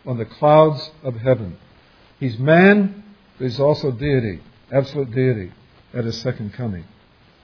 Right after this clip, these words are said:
So the Old Testament ascribed deity to the Messiah. We gave you just two examples of that. There are other examples as well. Secondly, small letter B, the name Emmanuel given to Christ.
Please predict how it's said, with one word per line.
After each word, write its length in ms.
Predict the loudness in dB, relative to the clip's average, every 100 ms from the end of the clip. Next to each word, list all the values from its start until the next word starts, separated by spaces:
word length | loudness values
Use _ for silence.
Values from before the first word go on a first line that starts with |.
| _ -20 _ _ _ _
So 180 | -8 0
the 100 | 6
Old 200 | 6 6
Testament 400 | 6 4 4 -2
ascribed 380 | -2 4 4 4
deity 220 | 2 0
to 40 | 0
the 60 |
Messiah. 420 | -6 -6 -2 0
We 200 | 0 -4
gave 200 | -4 -2
you 80 | -2
just 220 | -4 -8
two 100 | -6
examples 480 | -8 -6 -6 -6 -8
of 100 | -8
that. 180 | -6 -6
There 100 | -2
are 80 | 0
other 120 | 0
examples 500 | -2 -6 -8 -10 -12
as 140 | -12 -4
well. 320 | 0 0 -4 -14 _ _ _ _ _ _ _ _ _ _ -10
Secondly, 540 | 2 2 4 2 0
small 260 | 0 2 4
letter 180 | 6 6
B, 240 | 6 6
the 180 | 4 0
name 420 | 4 6 6 6
Emmanuel 880 | 6 6 6 8 8 8 6 4 -4 -20 _ _ _ _ -4
given 200 | -2 -2
to 100 | -6
Christ. 560 | -2 2 2 0 -10